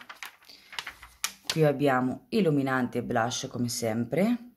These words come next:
bellissimi anche questi. Allora, qua dei blush vado a fare questo qua un po' più scuretto, ed illuminanti mi ispira molto questo qui rosa. Questo qua è sempre un rosa antico, però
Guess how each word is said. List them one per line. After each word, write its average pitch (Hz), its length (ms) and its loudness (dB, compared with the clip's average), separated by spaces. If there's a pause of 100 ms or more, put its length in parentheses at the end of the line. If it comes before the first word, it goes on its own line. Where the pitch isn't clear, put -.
(1000)
bellissimi 127 540 -4
anche 120 200 -6
questi. 170 560 -2 (640)
Allora, 165 340 2
qua 226 200 2
dei 214 100 0
blush 190 600 2
vado 170 180 0
a - 20 -4
fare 151 680 0
questo 202 260 -6
qua 160 100 0
un 151 60 0
po' 147 80 -6
più 143 140 -8
scuretto, 185 880 -2 (560)
ed 175 120 2
illuminanti 180 600 4
mi 170 60 -4
ispira 156 320 -2
molto 143 340 -2
questo 147 300 -8
qui 143 180 -6
rosa. 123 600 -6 (840)
Questo 165 320 0
qua 185 120 4
è 185 40 4
sempre 156 320 0
un 156 60 4
rosa 151 260 0
antico, 160 480 -4
però 135 340 -2